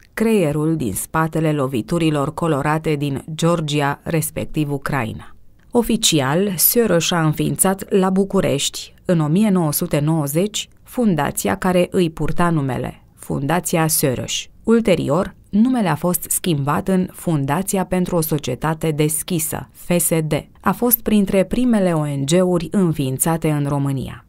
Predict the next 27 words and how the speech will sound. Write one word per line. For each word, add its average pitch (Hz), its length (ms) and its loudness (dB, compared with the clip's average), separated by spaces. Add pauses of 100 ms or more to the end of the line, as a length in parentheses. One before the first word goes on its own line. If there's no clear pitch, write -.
În 254 180 4
realitate, 165 880 0
era 214 280 2
vorba 196 380 0
de 190 160 4
o 185 80 4
adevărată 165 640 2
rețea, 156 520 -2 (100)
Soros 185 600 2
Open 180 460 2
Network 147 540 -2
Romania, 135 720 -4
rețeaua 165 540 -2
deschisă 147 540 -2
Soros 156 520 0
din 147 220 0
România. 135 640 -4
În 156 260 0
cadrul 208 360 0
acestei 147 460 0
rețele 190 580 -2
funcționează 175 800 0
o 185 100 0
mare 180 420 2
varietate 151 640 0
de 151 120 0
organizații, 147 920 -2